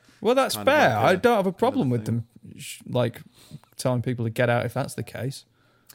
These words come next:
Speaker 2: But then, but then again, it's also the, you know, they are the authority to enforce this. It's a
Speaker 1: It's
Speaker 2: weird
Speaker 1: their
Speaker 2: company
Speaker 1: shop.
Speaker 2: policy.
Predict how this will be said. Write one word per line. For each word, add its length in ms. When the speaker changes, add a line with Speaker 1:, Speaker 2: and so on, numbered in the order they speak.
Speaker 2:
But 140
then, 180
but 140
then 140
again, 240
it's 120
also 300
the, 400
you 100
know, 260
they 180
are 160
the 140
authority 680
to 160
enforce 440
this. 420
It's 100
a 60
Speaker 1:
It's 140
Speaker 2:
weird 160
Speaker 1:
their 180
Speaker 2:
company 180
Speaker 1:
shop. 160
Speaker 2:
policy. 580